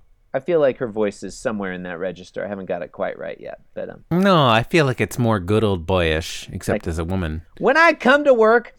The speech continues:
Speaker 1: I wear
Speaker 2: When
Speaker 1: base
Speaker 2: I
Speaker 1: and lipstick, and that's it,
Speaker 2: When
Speaker 1: hon."
Speaker 2: I come to work, I wear base and lipstick, and that's it, hon. I don't put on eyes unless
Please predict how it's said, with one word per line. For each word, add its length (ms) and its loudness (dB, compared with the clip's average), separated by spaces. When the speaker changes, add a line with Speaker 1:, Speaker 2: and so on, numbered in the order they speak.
Speaker 1:
I 140 6
wear 280 6
Speaker 2:
When 280 6
Speaker 1:
base 120 -2
Speaker 2:
I 80 4
Speaker 1:
and 120 0
lipstick, 680 0
and 160 -2
that's 260 4
it, 140 4
Speaker 2:
When 260 6
Speaker 1:
hon." 220 4
Speaker 2:
I 40 4
come 360 4
to 100 4
work, 480 2
I 220 6
wear 260 6
base 520 0
and 160 2
lipstick, 840 0
and 220 0
that's 420 0
it, 280 0
hon. 680 0
I 200 8
don't 240 4
put 260 4
on 280 2
eyes 640 4
unless 420 0